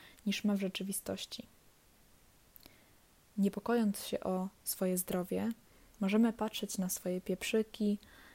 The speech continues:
i widzieć guzy nowotworowe. Przeziębienie wydaje się okropną chorobą, a czyjś podniesiony głos wyrazem ataku na ciebie. Jeśli robisz z igły widły, to postaraj się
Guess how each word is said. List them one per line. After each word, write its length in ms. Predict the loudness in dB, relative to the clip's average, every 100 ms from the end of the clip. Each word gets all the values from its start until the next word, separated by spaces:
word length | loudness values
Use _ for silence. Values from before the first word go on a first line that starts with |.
| -4
i 160 | -2 0
widzieć 400 | 0 2 2 2
guzy 360 | 0 2 4 4
nowotworowe. 760 | 2 2 -2 0 0 0 -2 -6 -16 -20 -20 -8
Przeziębienie 640 | -2 0 2 2 4 4 2
wydaje 360 | 0 2 0
się 160 | 0 -2
okropną 420 | -2 -6 -6 -8
chorobą, 500 | -6 -6 -4 -4 -8 -10 -20 -20 -20 -10
a 80 | -4
czyjś 260 | 0 0
podniesiony 640 | 0 -2 0 -2 -2 -2 -4
głos 500 | -2 -2 -2 -6 -16 -20 -20 -20 -14 0
wyrazem 480 | 2 2 -2 -6 -6
ataku 440 | -8 -8 -10 -6
na 120 | -4
ciebie. 400 | -4 -6 -6 -6 -12 -14 -20 -20 -20 -20 -20 -20 -20 -20 -20 -20 -20 -20 -20 -4
Jeśli 600 | -4 0 0 2 2 0
robisz 420 | 4 6 6 2 -4
z 180 | -2 -2
igły 260 | 0 0
widły, 440 | 0 -2 0 0 -2 -6 -14 -14 -14 -18 -10
to 80 |
postaraj 440 | -6 -2 2 4 4
się 380 | 4 4 4